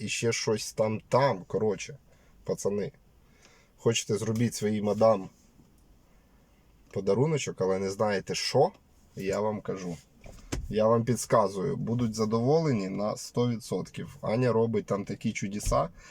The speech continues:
Я в цьому не бельме, але як бачу результат, то повірте мені, воно вартує того. Для дівочок це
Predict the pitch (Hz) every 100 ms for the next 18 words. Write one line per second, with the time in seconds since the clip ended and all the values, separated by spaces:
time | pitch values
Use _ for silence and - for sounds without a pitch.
0 | - - 113 123 104 - - - - -
1 | - _ - - - - 127 113 107 104
2 | 110 113 113 120 123 160 - 131 107 107
3 | 107 104 104 113 107 - 104 101 107 107
4 | 104 - 123 160 - - - 104 107 107
5 | - - - - - - - - - -
6 | - - 104 101 92 101 98 95 92 85
7 | - 104 98 107 135 135 113 - 104 101
8 | 98 104 98 98 92 - - - - -
9 | 92 104 104 131 147 143 - 117 - -
10 | 113 113